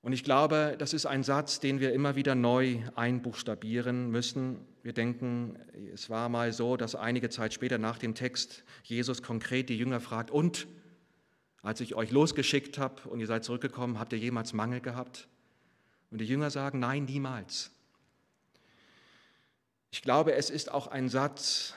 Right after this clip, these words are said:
ähm, den wir nur auch im Vertrauen immer auf Gott sagen können.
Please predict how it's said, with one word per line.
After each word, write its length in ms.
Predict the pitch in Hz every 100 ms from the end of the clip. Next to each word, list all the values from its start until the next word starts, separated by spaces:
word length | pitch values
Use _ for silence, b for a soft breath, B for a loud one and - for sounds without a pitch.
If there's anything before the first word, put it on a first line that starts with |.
| B B
ähm, 480 | 107 113 117 117 110 - _ _ _ _ _ _ - - _ _ _ _ _ _ _ _ _ _ _ -
den 160 | 135 135
wir 80 | 135
nur 260 | 143 147
auch 120 | 131 127
im 120 | 135
Vertrauen 640 | 135 - 131 147 143 127
immer 240 | 120 120
auf 160 | 113 -
Gott 180 | 127 123
sagen 360 | 113 92 92
können. 360 | - 92 87